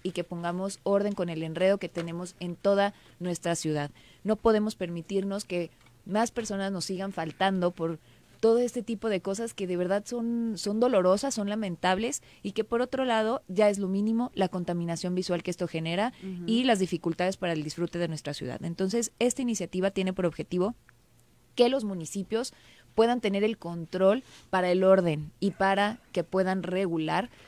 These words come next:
Speaker 1: todo el tema de infraestructura. Ayer leía en algunos tweets, incluso del Instituto Federal de Comunicaciones,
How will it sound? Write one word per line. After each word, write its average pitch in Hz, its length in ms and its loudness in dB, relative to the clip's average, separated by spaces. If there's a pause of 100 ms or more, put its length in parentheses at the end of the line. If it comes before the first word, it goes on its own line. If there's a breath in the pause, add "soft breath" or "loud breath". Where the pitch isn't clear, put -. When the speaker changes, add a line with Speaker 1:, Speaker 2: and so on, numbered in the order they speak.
(280 loud breath)
Speaker 1:
todo 226 420 6
el 220 160 -2
tema 196 260 -2
de 196 80 -2
infraestructura. 156 680 -6
Ayer 170 220 0
leía 196 360 0
en 196 160 -2
algunos 165 400 -8
tweets, 175 460 -4
incluso 175 380 -6
del 190 120 -4
Instituto 160 580 -4
Federal 165 320 -2
de 175 80 -2
Comunicaciones, 165 840 -4